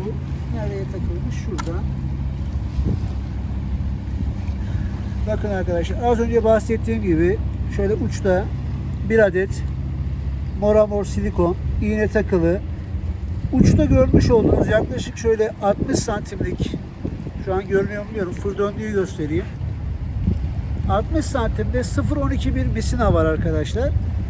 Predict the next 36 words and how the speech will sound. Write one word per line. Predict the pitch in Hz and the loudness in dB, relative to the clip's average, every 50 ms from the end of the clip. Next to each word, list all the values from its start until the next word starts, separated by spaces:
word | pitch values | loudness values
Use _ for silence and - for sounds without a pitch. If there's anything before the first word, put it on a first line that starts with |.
| - - - - | -2 -2 0 0
Ve | 240 220 226 | 2 2 4
bunun | 277 302 302 302 | 2 2 4 4
gerisine | 277 254 233 - - 277 269 247 | 2 2 2 2 2 2 4 4
ben | 247 247 247 | 2 2 2
bir | 320 285 | 0 2
tane | - 240 208 185 180 190 208 247 - - - - | 4 4 4 4 4 4 2 0 0 -4 -4 0
şöyle | - 214 208 202 196 202 233 240 - - - - - - - - - - - | 2 2 4 4 2 2 0 0 -2 -4 -4 -4 -4 -4 -4 -4 -4 -2 2
görünüyordur | 190 208 214 226 214 226 226 208 175 180 | 4 6 6 4 4 4 4 4 4 4
umarım. | 170 160 156 160 165 202 262 262 - - - - - - - - | 2 2 4 4 4 4 2 0 -2 -4 -4 -4 -4 -4 -4 2
On | - 285 294 | 4 4 4
iki | 294 - - 262 | 4 2 2 0
numara | 254 247 233 196 - 269 - | 0 2 4 6 6 6 4
fır | - - 240 226 190 | 4 4 2 4 4
döndü | 220 226 233 233 240 - | 4 4 2 0 0 2
taktım. | 208 175 165 - - 233 277 - - - - - - - - - - - - | 2 2 2 2 0 0 0 0 0 -2 -2 -2 -2 0 0 0 0 0 2
Arkasında | 254 262 277 269 277 277 - - 285 294 294 269 233 | 2 4 4 4 2 2 2 2 0 2 4 4 4
da | 208 226 247 277 285 - - - - - - - - - - - - - - | 4 4 4 2 0 0 -2 -2 0 0 0 0 0 0 -2 -2 -2 -4 -4
sıfır | - - - 262 220 277 | -4 -2 -2 0 2 4
on | 311 294 285 | 4 4 6
altı | 285 285 277 - 262 277 - | 6 4 4 4 2 0 2
olması | 285 262 254 262 277 233 - 269 | 4 4 4 4 2 0 0 0
gerekiyor | 247 262 262 277 - - 277 285 | 0 2 2 0 2 4 4 4
ama | 247 214 196 | 4 2 2
ben | 214 214 214 | 0 2 2
de | 240 226 | 0 2
şu | - 226 226 | 2 2 2
an | 226 | 0
sıfır | 208 - - - - 240 | 0 -2 -4 -4 -2 0
on | 240 233 - - | 0 0 2 2
dört | 240 233 - | 2 2 4
olduğu | 233 233 233 233 | 2 2 2 0
için | - - 208 | -2 -2 -2
sıfır | 190 - - 208 - - | -2 -2 -2 0 0 0
on | 240 240 233 233 | 0 0 0 0
dört | 226 208 - | 0 0 0
kullandım. | - 190 175 170 170 175 190 254 277 | -2 -2 0 0 0 0 0 -2 -2